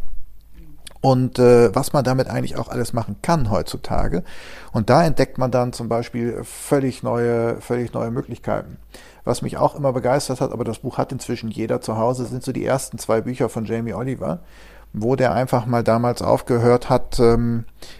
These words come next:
so Essen als sowas Heiliges zu betrachten, sondern gesagt hat, das kann jeder. Und jeder kann da auch Spaß dabei haben beim Kochen. Und das finde ich eigentlich immer so etwas, was heute so untergeht. Ähm,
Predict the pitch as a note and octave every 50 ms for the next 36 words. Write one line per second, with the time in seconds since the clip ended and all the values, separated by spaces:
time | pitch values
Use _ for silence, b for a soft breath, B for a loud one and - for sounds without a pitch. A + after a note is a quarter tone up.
0 | B - - B2 A#2 A#2 A#2 - C3 C3+ - - B2+ - G2 A2 A#2 A#2 - -
1 | A#2+ A#2 A2 A#2+ A#2+ A#2 - - - - A#2 D3+ E3 D3 A#2+ A2 A2 - - -
2 | - G#2 - G#2+ - - - F#2 - - - - - B2+ G#2 A2 A2+ A#2+ B2 B2
3 | B2 A#2+ A#2+ A#2+ A2 G#2 G#2+ A#2 B2 - - C3 A#2+ - - - A#2 - - -
4 | - - A#2 A#2+ B2 - A#2 C3+ C#3 A#2 E2+ - B B B B B B B B
5 | B - - G#2+ G2+ G#2+ A#2 A2+ A#2 A2 - - C3 B2 B2 A2+ G#2+ G#2+ - -
6 | - A2 B2+ C3 - - F#2+ - - - G2 A2+ F#2 F2+ - G3 - D#2+ - -
7 | - - - F3+ - - - - - G3+ - C3+ D3 - - - D#3 D3+ D3 C3+
8 | A#2 A2+ B2+ A#2 A#2 A#2 A#2+ - A2 A2+ A#2+ A#2+ A#2 A2+ A2 - - - G#2+ A2
9 | - A2+ A2+ - - A2+ A2+ A2 - A2 G#2 A2 - - D3+ C3+ C3+ A2+ G#2+ G#2+
10 | G#2+ A2 - B B B B B B B B B B B B - G2+ A2+ A2+ A2
11 | A2 A2 A2